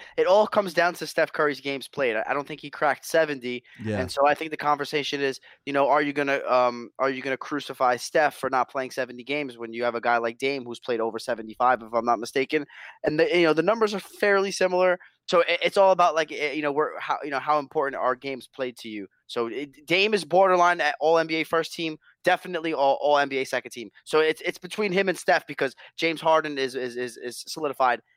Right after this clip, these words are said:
Speaker 1: as the first team, uh, guard. So it's all, it's, it's a Curry and, and Lillard situation right now.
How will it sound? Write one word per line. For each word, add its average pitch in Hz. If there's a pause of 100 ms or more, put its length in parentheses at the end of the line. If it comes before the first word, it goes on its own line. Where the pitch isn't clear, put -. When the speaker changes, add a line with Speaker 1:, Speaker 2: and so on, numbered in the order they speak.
(120)
Speaker 1:
as 127
the 127
first 135
team, 123
uh, 110
guard. 117 (220)
So 131
it's 139
all, 170
it's, 165
it's 165
a 151
Curry 185 (240)
and, 143
and 139
Lillard 143
situation 120
right 107
now. 104